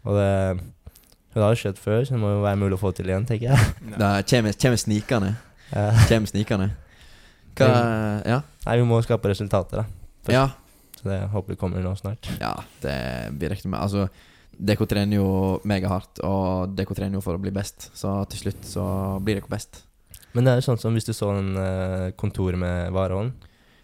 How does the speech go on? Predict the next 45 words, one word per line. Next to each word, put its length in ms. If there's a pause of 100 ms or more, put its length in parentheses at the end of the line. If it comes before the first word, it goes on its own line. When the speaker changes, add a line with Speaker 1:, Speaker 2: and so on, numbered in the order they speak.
Speaker 3:
Nei, 180 (200)
jeg, 400
eh, 300
som 180
sagt, 240
jeg 220
er 180
helt 540
i 60
min 120
egen 320
content, 460 (120)
eh, 40
Speaker 1:
Ja. 260
Speaker 3:
verden, 240
ass. 220
Jeg 180
har 220
så 140
lite 220
tid 200
ellers, 400
men 100
jeg 60
har 40 (120)
sett 80
litt 140
klipp 260
og 60
sånt, 200
da. 120 (280)
Speaker 1:
Ja. 160 (220)
Speaker 3:
Men 140
ja, 140 (180)
hva 560
Speaker 1:
Nei, 120
det 80
er 280
bare 380
at, 280
eh, 580
Warholm 640 (180)
levde 320
på, 600
eh, 20